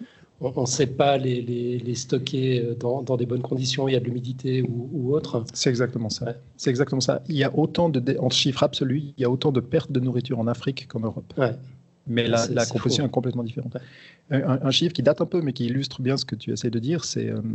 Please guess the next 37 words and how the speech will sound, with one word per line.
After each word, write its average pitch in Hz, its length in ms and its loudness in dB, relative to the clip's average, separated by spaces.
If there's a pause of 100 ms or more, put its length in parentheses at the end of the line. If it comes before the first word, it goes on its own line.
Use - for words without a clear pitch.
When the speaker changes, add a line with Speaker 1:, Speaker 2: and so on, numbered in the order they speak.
(180)
Speaker 2:
j'ai, 123 180 -6
j'ai 131 140 -4
habité 110 220 -4
en 120 80 2
Russie 107 300 0
un 131 40 2
certain 113 260 -2
temps, 165 260 -2 (160)
à 117 80 0
la, 110 160 0 (280)
peu, 127 120 0
peu 120 180 -6
de 101 60 -2
temps 110 180 -4
après 113 240 -2
la, 107 160 0
la, 110 200 -2
la, 123 200 -4
Speaker 1:
T'as, - 140 -4
t'as - 80 -6
Speaker 2:
la, 131 320 -2
Speaker 1:
habité 117 260 2
Speaker 2:
l'effondrement - 20 0
Speaker 1:
partout, 120 300 2
ma 139 140 2
parole. 135 280 2 (320)
Speaker 2:
<laughs> 131 220 -2
l'effondrement 127 460 0
du 117 80 0
mur. 165 260 4 (240)
Speaker 1:
Ouais. 170 60 -4 (160)
Speaker 2:
Et 127 260 2 (200)
en 131 120 0
Russie, 147 340 0
quatre-vingt-dix 147 760 0
pour - 240 -4
cent 156 400 0